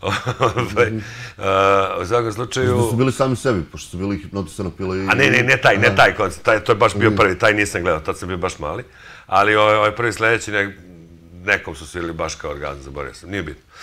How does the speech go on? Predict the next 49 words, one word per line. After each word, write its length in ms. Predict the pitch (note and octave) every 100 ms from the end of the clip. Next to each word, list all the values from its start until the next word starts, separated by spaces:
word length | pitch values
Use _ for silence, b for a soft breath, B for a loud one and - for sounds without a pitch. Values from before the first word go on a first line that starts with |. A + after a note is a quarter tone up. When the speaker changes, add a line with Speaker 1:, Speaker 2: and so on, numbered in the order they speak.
| B B B
Speaker 1:
Ovaj, 840 | G#2+ G#2+ G#2+ G2+ G2+ G2+ G2+ F#2+
ne, 440 | F#2+ F2+ G2 G#2
ne 140 | G2 F#2+
taj 200 | G2+ E2
čuveni, 300 | - E2 G#2+
Speaker 2:
Mhm. 100 | A#2+
Speaker 1:
taj, 180 | D2+ C2+
taj, 240 | - D#2
tu 200 | C#2 E2
nisam 280 | D2 B1+ -
bio. 100 | B1 - B B
Ali 160 | B G2
hoću 100 | A#2
ti 60 | -
kažem, 200 | C#3 B2+
pratio 280 | D3 D3
sam 160 | A#2+ B2
i 60 | A2+
sve 180 | B2+ A#2+
to, 180 | - C3
ovaj, 440 | B2+ A#2 A2+ A2+ A2+
i 200 | G2+ G#2
kao 200 | - G2
klinac, 480 | - G2+ A2+ A#2+ -
jer 100 | F#2+
sam 180 | - F2+
ta-, 140 | -
šta 220 | E2+ F#2
sam 120 | D#2+ -
tad 160 | E2+
imao, 180 | E2+ E2+
ono, 180 | D2 C#2 C#2
četrnaest, 360 | C#2 D#2+ D#2
petnaest 260 | E2 D#2 D2+
godina 320 | D2 E2 F2+
i 40 |
to 160 | D2+ D2
sve 160 | - C#2
okej. 280 | - A2 B2+ B B B B -
Ovaj, 520 | G#2+ G#2 G#2 G#2 G#2 G2+ _ _ _ _ _ _ _ -
ali, 480 | F#2+ F2 F2+ F#2+ F#2+
e, 40 |
e, 20 | -
e, 560 | F2 F2+ D#2 F#2 F#2 F#2 F#2
moguće 500 | F2 F#2+ A#2+ D3 A2+
da 80 | A#2
se 140 | F#2+ A2+
idealizuje 760 | G#2+ A2 B2 B2+ C3 B2 A2
iz, 300 | G#2 G2+ F2+